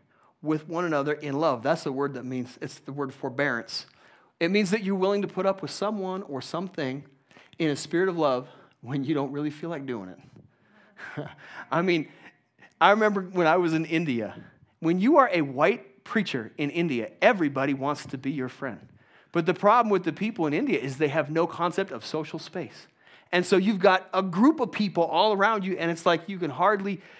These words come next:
get away. You're surrounded by people, and it's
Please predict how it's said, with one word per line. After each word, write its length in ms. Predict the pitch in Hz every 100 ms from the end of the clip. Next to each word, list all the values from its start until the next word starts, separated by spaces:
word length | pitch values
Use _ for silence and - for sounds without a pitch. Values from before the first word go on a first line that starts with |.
| - -
get 160 | 214 175
away. 300 | 170 190 196
You're 160 | 185
surrounded 800 | 185 - 202 165 202 285 311 269
by 160 | 202 208
people, 580 | - 254 349 127 120 - _ - - -
and 140 | 214 277
it's 180 | 320